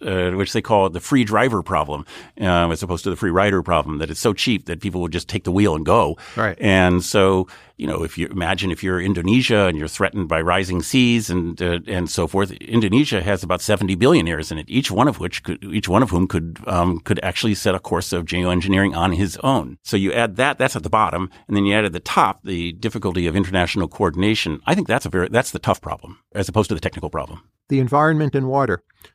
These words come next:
Speaker 2: Do you think there are water problems that can't be solved simply by having higher prices when needed,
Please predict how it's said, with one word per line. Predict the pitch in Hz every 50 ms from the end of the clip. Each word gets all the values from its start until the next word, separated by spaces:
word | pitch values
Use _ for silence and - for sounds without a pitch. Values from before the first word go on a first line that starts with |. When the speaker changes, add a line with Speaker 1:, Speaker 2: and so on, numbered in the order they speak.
| _ -
Speaker 2:
Do | 151
you | 175 190 202
think | 165 - 180 165 143 -
there | 156 143 135
are | 127
water | 110 110 131 135 135 131
problems | - - 131 127 127 120 117 117 101 -
that | - 110 -
can't | - 123 120 127 -
be | 120
solved | - - 131 123 123 110 104 101 - -
simply | 151 151 - 156 147
by | 131 131 123
having | 120 123 120 117 117 107
higher | 98 123 127 139 139
prices | 139 - 127 123 117 - - 113 101 -
when | 123 120 139 135
needed, | 127 123 110 107 104 110